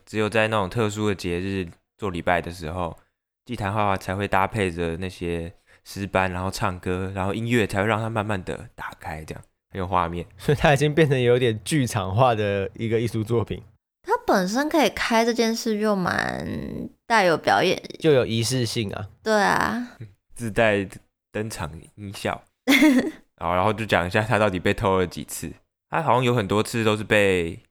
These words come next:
Speaker 1: 破坏或是被烧到，但是好像被偷了七次吧。然后这边稍微介绍几个比较大的事件。就当时拿破仑也有把这件作品直接掠夺，然后在罗浮宫展出。
Speaker 3: 诶，那他本来在哪里啊？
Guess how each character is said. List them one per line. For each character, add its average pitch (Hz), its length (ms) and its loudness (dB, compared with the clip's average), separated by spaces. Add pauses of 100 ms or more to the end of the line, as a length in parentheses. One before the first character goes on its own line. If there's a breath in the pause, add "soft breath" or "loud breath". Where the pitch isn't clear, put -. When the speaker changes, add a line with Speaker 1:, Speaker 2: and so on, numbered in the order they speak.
(140)
Speaker 1:
破 95 240 0
坏 90 260 4
或 98 140 0
是 92 240 -4
被 - 180 -6
烧 82 320 -2
到， 85 340 -4
但 107 140 -2
是 104 260 -2 (300)
好 85 60 -4
像 90 100 -2
被 101 100 0
偷 101 220 0
了 87 80 2
七 85 260 -4
次 - 220 -10
吧。 - 180 -14 (460)
然 95 100 -2
后 107 40 0
这 113 100 -2
边 113 160 2
稍 107 200 4
微 95 100 6
介 104 180 0
绍 98 160 2
几 85 140 -10
个 80 100 -6
比 80 80 -8
较 85 100 -2
大 80 240 0
的 69 80 -8
事 78 300 -12
件。 - 180 -8 (680)
就 139 80 -2
当 135 160 4
时 127 100 0
拿 110 160 6
破 110 240 4
仑 98 160 4
也 95 80 2
有 101 100 4
把 85 240 0
这 101 220 -2
件 98 220 0
作 95 240 0
品 - 200 -10 (220)
直 95 100 -18
接 101 140 0
掠 104 240 2
夺， 80 340 -4
然 87 120 -2
后 95 180 0 (100)
在 92 340 0
罗 90 180 0
浮 87 200 -6
宫 90 240 -2
展 - 260 -6
出。 80 340 -14 (400)
Speaker 3:
诶， 247 160 -4
那 294 140 0
他 302 100 2
本 220 120 0
来 165 160 2
在 180 120 -2
哪 170 260 -2
里 - 220 -6
啊？ - 420 -14